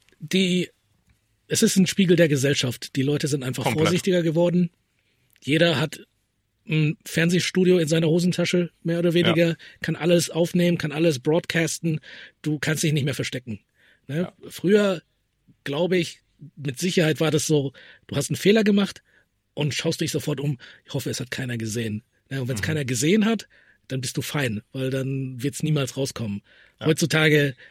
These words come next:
Speaker 1: wenn du einen Fehler machst, hat mit Sicherheit das irgendjemand gefilmt, dann ist das heute Mo-, heute Abend auf Twitter, dann ist das morgen auf E S P N und dann ist, Karriere ist zu Ende. Und
Speaker 2: Ja.
Speaker 1: deswegen sind die Leute, glaub ich, vorsichtiger.
Speaker 2: Ja. Also,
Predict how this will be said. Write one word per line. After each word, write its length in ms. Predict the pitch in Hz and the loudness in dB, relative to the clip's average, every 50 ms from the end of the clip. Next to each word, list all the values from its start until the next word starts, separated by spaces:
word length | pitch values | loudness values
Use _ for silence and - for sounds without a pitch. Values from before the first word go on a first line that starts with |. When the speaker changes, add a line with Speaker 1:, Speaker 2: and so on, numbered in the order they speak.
| - _ _ | -20 _ _
Speaker 1:
wenn 180 | - 131 139 147 | -4 0 0 2
du 60 | 143 | 2
einen 80 | 139 127 | 2 2
Fehler 260 | - 151 151 147 143 | 2 2 2 2 2
machst, 240 | 139 139 123 - - | 0 -2 -2 -4 -4
hat 100 | 135 110 | -4 -2
mit 200 | 127 135 135 - | -2 -2 -2 0
Sicherheit 560 | - 170 156 165 156 127 123 123 120 - - - _ | 0 0 2 4 2 2 2 0 -2 -2 -6 -16 _
das 180 | - 123 - | -6 -6 -6
irgendjemand 460 | - - 170 160 147 156 156 147 123 | 0 0 0 2 2 2 2 0 0
gefilmt, 500 | 123 135 - - 147 139 139 135 135 - - - - - - _ | -2 -4 -2 0 0 0 2 0 -2 -6 -10 -18 -20 -20 -18 _
dann 120 | - 123 | -10 -8
ist 160 | 139 135 - - | -6 -6 -6 -6
das 140 | 135 - | -6 -6
heute 180 | - 139 127 139 | -6 -4 -4 -4
Mo-, 220 | 143 147 - - | -6 -6 -6 -6
heute 220 | - 135 - 147 131 | -8 -6 -6 -6 -8
Abend 240 | 127 127 139 139 123 | -6 -8 -8 -6 -8
auf 100 | 120 - | -10 -10
Twitter, 400 | - - 170 156 - 170 160 147 | -4 -4 -4 0 0 0 0 0
dann 160 | 113 123 120 | -2 -6 -8
ist 160 | 135 127 - | -8 -8 -8
das 160 | - 127 - 113 | -6 -8 -6 -4
morgen 480 | 131 139 143 135 131 143 139 135 139 | -2 -2 -2 -2 -2 -4 -6 -6 -6
auf 180 | - 139 123 - | -8 -10 -8 -4
E 120 | 175 151 | -4 -4
S 120 | 135 - - | -4 -4 -6
P 140 | - 135 | -8 -6
N 240 | 135 147 156 160 156 | -4 -2 -2 -2 -2
und 140 | 143 135 127 | -4 -6 -6
dann 160 | 135 135 139 | -6 -6 -6
ist, 400 | 139 139 - - - - - - | -6 -8 -6 -6 -8 -10 -10 -8
Karriere 320 | - - 139 131 139 131 135 | -6 -4 -2 -2 -2 -2 -2
ist 260 | 127 120 - - - | -4 -4 -6 -6 -6
zu 80 | - | -6
Ende. 320 | 123 127 139 104 98 98 - _ _ _ _ - - - - - _ _ _ | -4 -4 -2 -4 -4 -6 -10 _ _ _ _ -20 -20 -20 -20 -20 _ _ _
Und 80 | - 113 | -10 -6
Speaker 2:
Ja. 40 | 117 | -4
Speaker 1:
deswegen 320 | 156 - - 147 131 131 | -4 -2 -2 -2 -2 -2
sind 140 | 117 120 131 | -4 -2 -2
die 40 | 127 | 0
Leute, 220 | 123 123 120 127 | 0 -2 -2 -4
glaub 140 | 113 117 107 | -4 -4 -6
ich, 80 | - | -6
vorsichtiger. 480 | - - 117 110 107 - - 120 113 - - _ _ _ _ _ _ _ _ - | -6 -6 -4 -4 -4 -6 -6 -8 -10 -10 -12 _ _ _ _ _ _ _ _ -20
Speaker 2:
Ja. 80 | - - _ _ _ _ _ _ _ _ _ _ _ _ | -20 -20 _ _ _ _ _ _ _ _ _ _ _ _
Also, 260 | _ 131 123 113 104 | _ 0 0 0 -2